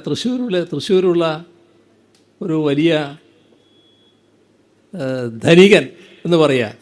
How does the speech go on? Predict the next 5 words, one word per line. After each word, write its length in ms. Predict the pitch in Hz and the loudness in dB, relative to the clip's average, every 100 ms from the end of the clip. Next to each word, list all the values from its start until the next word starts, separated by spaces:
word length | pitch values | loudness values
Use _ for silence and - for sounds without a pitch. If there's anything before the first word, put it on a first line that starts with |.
| _ - | _ -10
ഒരു 80 | 160 | -4
വലിയ 140 | 190 214 | 0 2
വ്യവസായിയാണ്. 640 | 220 220 233 214 165 92 87 _ _ _ _ _ _ _ _ _ _ _ _ _ | 2 2 2 2 2 -2 -10 _ _ _ _ _ _ _ _ _ _ _ _ _
അദ്ദേഹം 380 | - 165 214 226 214 | -6 0 4 4 4
ഒരു 120 | 208 | 4